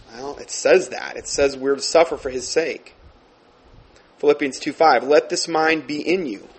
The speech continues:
which was also in Christ Jesus, but made manifest, but made of him-, himself of no reputation." This is Philippians two seven,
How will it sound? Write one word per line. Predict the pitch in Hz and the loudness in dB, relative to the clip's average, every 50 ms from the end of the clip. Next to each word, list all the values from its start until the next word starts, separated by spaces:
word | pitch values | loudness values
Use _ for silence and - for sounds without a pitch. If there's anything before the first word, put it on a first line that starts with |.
| - - - _ _ _ _ _ _ _ | -20 -20 -20 _ _ _ _ _ _ _
which | - 123 123 | -12 -10 -8
was | - 127 135 | -4 0 4
also | 143 147 165 165 - - 151 | 6 6 6 4 4 2 0
in | 143 139 | 0 0
Christ | 131 - - 139 127 131 - - | 0 2 4 4 4 2 -2 -6
Jesus, | - 160 180 185 - - - - - - - - - - _ _ _ _ _ _ _ _ _ _ _ _ _ _ _ _ _ - - _ _ _ _ _ _ _ _ _ _ _ _ _ _ _ _ _ _ _ _ - - - _ _ _ _ _ _ _ _ _ - - - _ _ _ _ _ _ _ - - - - - - - - _ _ _ _ _ _ _ _ | -6 -4 -4 -4 -4 -6 -8 -10 -10 -10 -12 -12 -14 -18 _ _ _ _ _ _ _ _ _ _ _ _ _ _ _ _ _ -20 -20 _ _ _ _ _ _ _ _ _ _ _ _ _ _ _ _ _ _ _ _ -20 -20 -20 _ _ _ _ _ _ _ _ _ -20 -20 -20 _ _ _ _ _ _ _ -20 -20 -20 -20 -20 -20 -20 -20 _ _ _ _ _ _ _ _
but | - 151 135 - | 6 6 6 6
made | 156 156 156 151 143 | 6 4 4 4 4
manifest, | 151 156 170 185 202 190 - 180 165 160 156 - - - _ _ _ _ _ - | 2 2 2 2 2 2 4 4 4 4 2 -2 -10 -14 _ _ _ _ _ -6
but | 131 139 131 - | -2 -2 0 0
made | 143 143 147 170 175 | 2 2 4 4 4
of | 180 156 - - | 2 -2 -4 -12
him-, | - - 147 - - | -12 -12 -12 -12 -12
himself | 131 147 147 - - 160 143 143 | -12 -10 -8 -2 2 2 2 2
of | 147 127 | 0 -2
no | 139 139 | -2 2
reputation." | 143 151 151 143 - - - 143 123 - - | 4 4 2 2 0 -4 -4 -4 -4 -4 -8
This | 113 117 - | -12 -14 -14
is | 113 - | -14 -12
Philippians | - - 131 131 123 - 123 120 117 117 117 117 113 110 - - - - - _ | -8 -6 -4 -4 -6 -6 -10 -12 -12 -12 -12 -14 -14 -14 -14 -14 -14 -16 -18 _
two | - - 117 | -20 -18 -14
seven, | - - - 151 151 131 123 120 123 | -8 -2 0 2 2 2 0 -2 -4